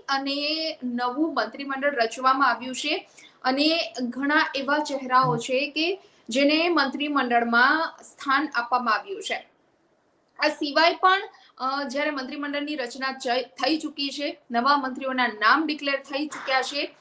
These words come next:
ત્યારે, અ, ખાસ કરી ઘણી જગ્યાએથી વિરોધ પણ જોવા મળી રહ્યો છે. ઘણા જિલ્લાઓ એવા છે કે, અ,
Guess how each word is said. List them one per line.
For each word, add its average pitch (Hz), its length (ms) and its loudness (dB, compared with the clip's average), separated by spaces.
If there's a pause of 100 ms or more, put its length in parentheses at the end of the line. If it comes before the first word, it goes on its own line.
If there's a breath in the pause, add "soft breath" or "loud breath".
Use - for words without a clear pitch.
(380 soft breath)
ત્યારે, 349 480 2
અ, 285 540 2
ખાસ 294 320 0
કરી 311 180 -2
ઘણી 269 300 -2
જગ્યાએથી 269 460 0
વિરોધ 269 320 0
પણ 311 220 2
જોવા 220 260 2
મળી 190 200 -4
રહ્યો 185 240 -14
છે. - 160 -8
ઘણા 311 260 0
જિલ્લાઓ 302 520 2
એવા 247 260 0
છે 262 320 0 (500 soft breath)
કે, 285 320 2
અ, 247 120 0